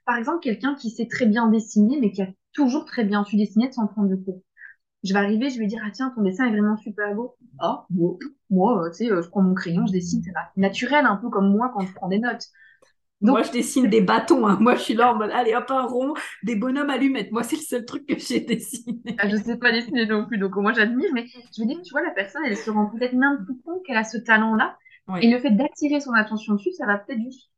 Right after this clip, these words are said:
Speaker 1: lui, lui permettre de se dire, « Ah, mais c'est vrai, en fait, j'adore dessiner, ça va peut-être ouvrir une porte, une passion, un métier, peu importe. »
Speaker 2: Mhm.
Speaker 1: Juste ça.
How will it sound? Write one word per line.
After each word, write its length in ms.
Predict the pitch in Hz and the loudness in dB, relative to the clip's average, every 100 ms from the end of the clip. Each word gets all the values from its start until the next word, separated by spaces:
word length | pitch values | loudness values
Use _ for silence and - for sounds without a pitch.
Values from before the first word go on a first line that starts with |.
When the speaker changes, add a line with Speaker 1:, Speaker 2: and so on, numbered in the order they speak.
| - | -2
Speaker 1:
lui, 500 | 208 208 220 - _ _ _ 202 | 4 4 4 0 _ _ _ 2
lui 180 | 226 | 4
permettre 480 | 247 254 247 294 330 | 4 4 4 4 2
de 100 | 240 | 0
se 60 | 208 | 2
dire, « 180 | 285 330 - - _ - | 0 -2 -8 -20 _ -4
Ah, 80 | 349 | 0
mais 60 | 233 | 0
c'est 160 | - 180 | -4 -6
vrai, 100 | 262 | -4
en 160 | 381 | -4
fait, 160 | 233 202 | -6 -8
j'adore 520 | 185 190 180 190 311 | -2 -2 0 0 2
dessiner, 340 | 277 277 262 339 | 0 0 -2 -2
ça 120 | 208 | -4
va 40 | |
peut-être 200 | 190 302 | -4 -4
ouvrir 220 | 233 214 208 | 0 2 4
une 120 | 196 | 4
porte, 280 | 285 - _ _ _ 208 | 0 -2 _ _ _ -2
une 200 | 185 180 | -2 0
passion, 360 | 214 - 262 262 | -4 0 0 2
un 120 | 214 202 | 2 2
métier, 360 | 202 247 285 - | 0 -2 -6 -2
peu 80 | |
importe. » 240 | 269 180 202 | -2 0 0
Speaker 2:
Mhm. 200 | 185 - _ _ _ _ _ _ _ _ 190 | -2 -8 _ _ _ _ _ _ _ _ -8
Speaker 1:
Juste 280 | 233 - | -6 -6
ça. 300 | 285 - - | -8 -8 -10